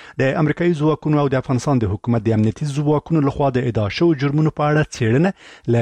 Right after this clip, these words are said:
لومړیتوبه غورځوي. د همدې کال د اکتوبر په یو دېرشمه د آی سی سی قاضیانو نوموړي ته اجازه ورکړه چې په افغانستان کې د دوه زره ولسم کال د غوښتنې مطابق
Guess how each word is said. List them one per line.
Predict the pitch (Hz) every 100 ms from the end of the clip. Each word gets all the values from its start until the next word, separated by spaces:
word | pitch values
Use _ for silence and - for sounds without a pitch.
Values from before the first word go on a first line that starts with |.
| 107
لومړیتوبه | 104 101 - 120 98 92
غورځوي. | 95 104 107 139 - _ _ _ -
د | 123
همدې | 120 120 123
کال | 127 117
د | 123
اکتوبر | 120 - 120 -
په | 117
یو | 110
دېرشمه | 107 104 147 120
د | 110 -
آی | 123 110
سی | - -
سی | 160 -
قاضیانو | 135 117 139 139
نوموړي | 127 110 110 113
ته | 117 104
اجازه | 104 101 117
ورکړه | 131 - 147
چې | 156 - - - -
په | 139
افغانستان | 147 139 160 147
کې | 151
د | 131 123
دوه | 143
زره | 123 120
ولسم | 131 127 165 135 -
کال | 101 98
د | 104 101
غوښتنې | 110 - 185 127
مطابق | 113 107 127 -